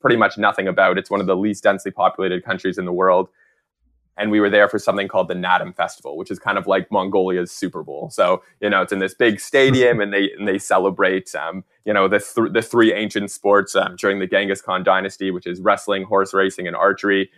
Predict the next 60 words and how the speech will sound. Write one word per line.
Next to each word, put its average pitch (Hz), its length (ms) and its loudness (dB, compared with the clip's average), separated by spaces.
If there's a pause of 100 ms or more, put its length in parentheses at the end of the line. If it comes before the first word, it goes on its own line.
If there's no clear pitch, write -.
(200)
And 107 120 -2
it's - 180 -6
just, 107 260 -2
you 110 80 -2
know, 90 180 0 (260)
a, - 200 0
a 113 40 0
completely 131 840 4
intense 110 500 0
kind 104 220 -2
of 92 100 -6
culture 104 380 0
shock 98 260 2
and 95 100 -4
experience. 95 600 -2
And 95 80 -6
it's 92 120 -12
something 107 300 0
so, 110 320 2
so 101 200 0
different 92 340 -6
to 101 60 -6
what 90 120 0
you'd 92 140 -4
experience 92 420 -6
in 90 60 -10
North 90 200 -6
America. 98 540 0 (300)
Um, 90 280 -2
you 98 80 -6
know, 95 100 2
you'd 95 280 -2
see, 98 420 -2 (220)
um, 95 220 -4
kids, 104 480 -2
uh, 104 60 -2
uh, 92 640 2
on 101 140 -4
the 98 60 -4
streets 101 440 -2
kind 95 160 0
of 92 60 0
riding 101 340 4
their 98 160 2
horses 104 420 2
to 104 120 -4
go 98 120 2
play 92 200 -2
basketball. 95 640 2
They'd 95 160 -2
be 104 80 2
on 98 100 2
their 92 140 0
iPhones 98 560 2
while 92 100 0
riding 95 280 2
their 92 100 -4
horses, 98 480 0
like 95 120 0
a, 95 140 0